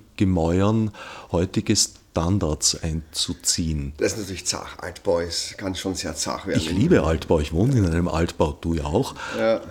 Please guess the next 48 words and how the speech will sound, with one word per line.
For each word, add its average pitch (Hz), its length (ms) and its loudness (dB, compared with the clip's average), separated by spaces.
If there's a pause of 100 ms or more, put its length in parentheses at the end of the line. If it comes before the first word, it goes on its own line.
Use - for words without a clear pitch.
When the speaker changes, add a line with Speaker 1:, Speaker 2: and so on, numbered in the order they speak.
Speaker 1:
Aber 107 500 6
für - 180 0
gewisse 123 460 0
Dinge 139 360 4
ist 135 180 2
es - 320 2 (160)
glaub 156 100 0
ich, 147 60 -2
schon 123 160 0
besser, 87 320 4
auch 82 140 -2
neu 78 180 0
zu 87 140 -6
bauen. - 240 -8 (220)
Speaker 2:
Ja, 104 300 2 (220)
aber 120 160 6
es 131 100 6
gibt 147 200 4
ja 147 80 10
auch, 139 60 2
die, 113 300 0
gibt - 220 -2
dir 123 60 2
da 113 100 6
völlig 110 340 2
recht. 101 200 2 (140)
Ich - 40 -16
meine, 131 200 8
es 131 100 0
gibt 151 160 4
natürlich 151 240 6
auch 135 100 4
den 139 160 2
Begriff, 139 420 0
äh, 110 720 6
nachhaltiges 123 960 0
Planen 120 440 4
auch, 85 240 2
ja. 131 260 0
Wenn 127 160 2
wir 131 140 2
heute, 127 300 -2 (240)
das 135 80 2
ist 143 80 2
ein 156 60 2
Klassiker 143 460 4
ist 147 200 4
ja, 151 180 6